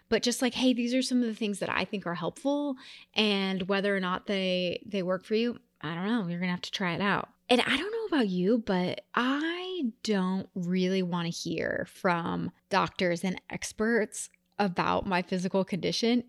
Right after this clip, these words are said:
who haven't experienced what I'm going through. Like, if you haven't stood in my shoes, then the information doesn't have as much weight. And maybe it's because I spent so many years doing all of that research.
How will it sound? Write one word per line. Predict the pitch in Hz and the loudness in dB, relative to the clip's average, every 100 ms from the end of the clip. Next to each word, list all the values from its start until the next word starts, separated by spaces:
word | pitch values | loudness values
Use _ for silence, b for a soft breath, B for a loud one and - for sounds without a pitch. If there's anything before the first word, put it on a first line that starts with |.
| - | 0
who | 254 | 2
haven't | 220 196 185 190 - | 4 2 2 2 -2
experienced | - - 175 175 175 - | -6 -2 -2 0 -4 -4
what | - 165 | -2 -2
I'm | 160 | -2
going | 165 170 - 180 | -4 -4 -2 -6
through. | - 180 165 | -2 -2 0
Like, | 170 180 | 0 -2
if | 175 | -2
you | 208 | -2
haven't | 214 233 240 - _ _ _ - | 0 0 0 -2 _ _ _ -16
stood | - - 196 190 | -8 -2 4 4
in | 214 | 4
my | 214 | 2
shoes, | 202 - 175 - 160 - - | 2 2 2 2 -4 -8 -12
then | 180 190 190 180 175 170 _ _ | -2 0 2 0 -4 -6 _ _
the | 233 - | 0 2
information | 226 269 214 196 208 185 | 2 4 4 4 2 2
doesn't | 180 185 170 | 0 0 -2
have | - 170 165 | -2 -2 0
as | 175 - | -2 -4
much | 165 - | -6 -4
weight. | 175 175 233 - | -2 0 0 4
And | 262 | 6
maybe | 262 277 | 6 4
it's | 302 - | -2 -2
because | 269 247 | -2 0
I | 220 | 0
spent | - 180 180 | -2 -4 -4
so | 220 | -4
many | 190 170 | -4 -4
years | 185 180 | -2 -4
doing | - 160 165 180 214 | -6 -6 -2 -2 -2
all | 214 240 | -2 -4
of | |
that | 254 262 | -4 -4
research. | 262 269 285 294 269 | -4 -4 -2 -2 -2